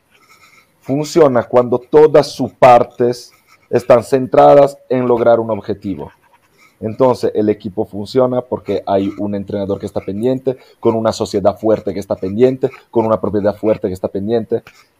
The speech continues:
En otras temporadas, en esa época, estaríamos ahí también con alguien fuera del campo que está planeando el futuro, se estarían echando bases para el futuro, se estaría, eh, más pendiente de lo que pasa en la cancha.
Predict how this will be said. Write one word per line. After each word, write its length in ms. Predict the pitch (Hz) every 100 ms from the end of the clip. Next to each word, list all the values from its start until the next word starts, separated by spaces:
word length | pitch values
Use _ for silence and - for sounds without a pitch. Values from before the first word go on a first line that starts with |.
| _
En 140 | 113 113
otras 260 | 117 113
temporadas, 560 | - 107 113 135 151 143
en 140 | 120 113
esa 260 | 110 107
época, 420 | 120 139 143 147 -
estaríamos 640 | 113 - 101 101 95 95
ahí 300 | 98 90 95 92 _ _ _ _ _ _ -
también 340 | 104 104 107 101
con 340 | 110 107 104 101 - - _ -
alguien 400 | 113 120 107 110
fuera 200 | - 110
del 100 | 101
campo 240 | 110 101
que 60 | 95
está 140 | 95 104
planeando 440 | 101 98 98 95
el 40 | 92
futuro, 480 | 98 127 131 127 - _
se 140 | _ 120
estarían 380 | - 110 113 110
echando 320 | - 117 98
bases 380 | 98 104 104 -
para 160 | 98
el 60 | 92
futuro, 400 | 92 127 120 117 - -
se 140 | - 131
estaría, 640 | 120 123 120 123 113 113 _ _ _ _ -
eh, 300 | 113 113 -
más 240 | 120 123 117
pendiente 460 | 127 120 123 120
de 60 | 117
lo 120 | 117
que 80 | 120
pasa 280 | - 110 113
en 80 |
la 100 | 104
cancha. 520 | - 139 131 - 127